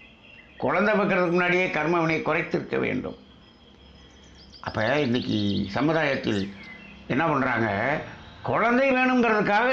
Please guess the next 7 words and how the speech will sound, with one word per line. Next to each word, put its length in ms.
இன்னைக்கு 260
செயற்கை 340
கருத்தரிப்பு 560
மையம் 320
தான் 160
போகுதே 320
தவிர, 280